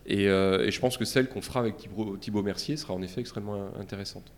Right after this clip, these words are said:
Parce que le, le livre, bah, je, je l'ai reçu, donc, euh, je l'ai déjà lu, euh, il est, il est vraiment très intéressant.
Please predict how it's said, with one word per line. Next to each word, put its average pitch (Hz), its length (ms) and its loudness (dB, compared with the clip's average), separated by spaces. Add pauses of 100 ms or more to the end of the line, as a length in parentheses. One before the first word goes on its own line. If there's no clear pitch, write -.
(400)
Parce - 160 -2
que 135 80 8
le, 101 420 8
le 95 140 2
livre, 107 360 0
bah, 87 160 2
je, 85 280 -4
je 80 100 -8
l'ai 87 80 -4
reçu, 107 300 -6
donc, 87 240 -12
euh, 80 60 -10 (160)
je 73 40 -14
l'ai 80 140 -12
déjà 82 120 -6
lu, 110 140 -4 (560)
euh, 95 720 4
il 90 140 0
est, 87 560 0
il 82 80 -8
est 85 40 -6
vraiment 87 180 -6
très 90 240 -8
intéressant. 92 340 -10